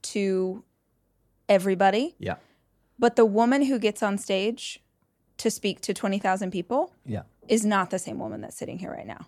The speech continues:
Speaker 2: And she shouldn't be.
Speaker 1: Yeah, two completely different
Speaker 2: She shouldn't be.
Speaker 1: human
Speaker 2: Yeah.
Speaker 1: beings.
Speaker 2: Yeah.
Speaker 1: So let's unpack that.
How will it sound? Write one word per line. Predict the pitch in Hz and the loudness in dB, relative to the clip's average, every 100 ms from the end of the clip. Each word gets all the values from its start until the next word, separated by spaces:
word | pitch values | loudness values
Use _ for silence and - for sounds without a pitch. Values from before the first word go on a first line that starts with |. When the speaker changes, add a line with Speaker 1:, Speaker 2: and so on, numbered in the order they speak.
| - | -10
Speaker 2:
And | 98 | -8
she | 101 | -6
shouldn't | - 151 95 | -4 -4 -6
be. | - | 2
Speaker 1:
Yeah, | 254 - - | 2 2 -4
two | - 254 | -2 -2
completely | - 214 226 202 185 | 0 -2 -2 -4 -2
different | 180 - - | -2 -4 -8
Speaker 2:
She | 107 | -8
shouldn't | 185 - | -8 -10
be. | - - | -14 -12
Speaker 1:
human | - 190 156 | -4 -4 -4
Speaker 2:
Yeah. | |
Speaker 1:
beings. | - - - - | -8 -10 -18 -10
Speaker 2:
Yeah. | - - - _ _ _ | -8 -8 -20 _ _ _
Speaker 1:
So | - 220 196 | -4 0 0
let's | 190 208 262 - - - _ _ | 6 8 8 4 -18 -20 _ _
unpack | - 190 - 220 214 240 - 285 | -6 -4 -2 0 0 0 -4 -8
that. | - 233 | 0 0